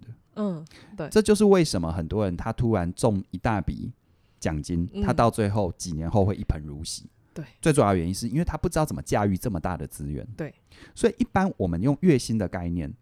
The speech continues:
Speaker 1: 你能够驾驭的资源大概就是你习惯的三万五万。
Speaker 2: 对，没错。
Speaker 1: 所以突然来个十万的时候，你是无法驾驭它。
Speaker 2: 一通常都就慌掉，就，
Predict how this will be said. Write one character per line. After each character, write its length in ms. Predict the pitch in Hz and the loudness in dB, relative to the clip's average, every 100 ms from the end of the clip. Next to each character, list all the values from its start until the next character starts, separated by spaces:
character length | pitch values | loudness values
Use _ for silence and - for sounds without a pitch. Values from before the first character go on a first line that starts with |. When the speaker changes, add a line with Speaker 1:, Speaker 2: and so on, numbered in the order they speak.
| _ | _
Speaker 1:
你 140 | 117 | 0
能 140 | 107 123 | 2 2
够 140 | 180 | 0
驾 220 | - 165 | 0 2
驭 80 | 151 | 4
的 80 | 117 | 2
资 180 | - 117 | 0 0
源 180 | 107 85 | 2 0
大 160 | 156 | -2
概 160 | 143 123 | 0 0
就 160 | - 107 | 0 -2
是 180 | - | 0
你 120 | 95 78 | -2 -2
习 200 | - 80 | -6 0
惯 200 | 104 90 | 0 0
的 80 | |
三 200 | 78 82 82 | -2 -4 -4
万 120 | 82 | -4
五 120 | - | -6
万。 160 | 60 69 | -10 -10
Speaker 2:
对， 120 | 117 170 | -6 -6
没 160 | 160 | -6
错。 200 | 160 170 | -8 -8
Speaker 1:
所 140 | 160 226 | 2 2
以 40 | - | 4
突 160 | 220 | 4
然 120 | 202 131 | 6 4
来 140 | 95 | 0
个 100 | 113 | 0
十 280 | - - 82 | -2 -2 2
万 140 | 127 | 4
的 100 | 110 | 4
时 100 | 87 | 0
候， 60 | 104 | 0
你 100 | 92 | 0
是 140 | 98 120 | -2 -4
无 80 | 101 | -2
法 200 | 107 78 | -4 -6
驾 200 | - 87 | -4 -4
驭 120 | 78 | -4
它。 240 | - 71 78 _ - | -6 -10 -14 _ -10
Speaker 2:
一 80 | |
通 240 | 180 - 190 | -8 -4 -4
常 80 | 175 | -4
都 100 | 180 | -6
就 100 | 180 | -4
慌 240 | - 160 | -4 -4
掉， 200 | 156 143 | -4 -8
就， 140 | 117 | -8